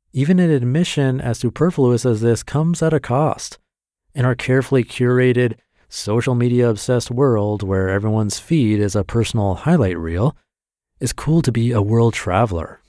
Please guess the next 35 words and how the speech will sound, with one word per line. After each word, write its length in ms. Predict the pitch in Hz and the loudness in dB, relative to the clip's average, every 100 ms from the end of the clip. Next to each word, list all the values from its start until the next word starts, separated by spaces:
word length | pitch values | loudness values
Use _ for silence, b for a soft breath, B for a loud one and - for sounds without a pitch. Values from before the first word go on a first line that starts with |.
| _ | _
It 120 | 110 | -10
attracts 460 | 104 - 117 117 - | -8 -4 -2 -2 -6
followers. 1000 | - - 117 131 107 90 80 - - - | -10 0 2 2 2 -2 -6 -10 -12 -10
It 200 | 95 - | -10 -10
creates 380 | - 98 101 - | -6 -4 -4 -6
status. 580 | - 110 117 82 - - _ _ _ _ _ _ _ | -4 0 0 0 -8 -14 _ _ _ _ _ _ _
My 140 | 104 104 | -2 0
own 140 | 110 | 2
interests, 640 | 107 113 117 113 - - | 2 0 2 0 0 -6
which 200 | 104 95 | -4 -4
include 480 | 101 90 110 104 98 - _ _ _ - | -4 -4 -2 -2 -2 -8 _ _ _ -6
reading 360 | 107 95 87 | -2 -2 -2
books, 540 | 82 113 110 - - - | 0 2 2 -2 -10 -10
writing 300 | 98 92 95 95 | -4 -2 0 -2
in 80 | |
my 120 | 90 82 | -2 -4
journal, 800 | 82 117 113 110 107 107 107 98 | 0 2 2 2 0 -2 -4 -6
watching 280 | 92 82 95 | -6 -4 -2
movies 320 | 90 92 87 | -2 -2 -4
with 140 | 87 | -6
my 160 | - 82 | -8 -8
kids, 540 | - 143 127 113 104 | -2 2 2 0 -4
and 200 | 101 82 - _ _ _ | -6 -8 -12 _ _ _
taking 300 | - 117 101 | -4 -2 -2
quiet 300 | 92 104 87 | -4 -2 -2
walks 340 | 90 104 110 - | -2 -2 -2 -6
in 80 | |
the 100 | 87 | -6
woods, 520 | 85 131 92 104 - - _ _ - | 0 0 0 -4 -10 -14 _ _ -4
in 100 | 147 | 0
other 180 | 165 101 | 2 0
words, 320 | 87 104 107 | -2 -6 -6
the 120 | 101 | -4
introvert's 520 | 147 143 87 87 - | -2 -2 -4 -8 -8
life, 320 | 87 78 120 | -8 -6 -6